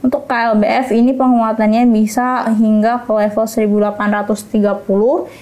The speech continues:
di mana untuk stop loss-nya, stop loss dari K L B F bisa di set di M A lima atau M A dua puluh-nya di level seribu enam ratus dua puluh lima.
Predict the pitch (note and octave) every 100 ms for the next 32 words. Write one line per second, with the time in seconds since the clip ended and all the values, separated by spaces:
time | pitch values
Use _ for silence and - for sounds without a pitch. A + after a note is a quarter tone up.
0 | - - A3 B3 C#4+ C4+ - - B3 B3
1 | B3+ C4+ C4+ A3+ C4 C#4 - - - -
2 | - - - A3+ A3 A3+ A3+ G#3 G#3 G#3
3 | G#3 A3 A#3+ A3 A3+ G3 G3+ B3 B3+ A#3
4 | B3 B3+ G#3+ A3 G#3+ G#3+ A3 A#3 A3+ G#3+
5 | G#3 G#3 G3+ G3 G3+ G3+ A3+ A#3+ G3+ G#3
6 | A3+ - G#3 G#3 G#3 G3+ G3 F#3 G#3 G3+
7 | - - G3+ F#3+ F#3+ G3 F#3+ A3 B3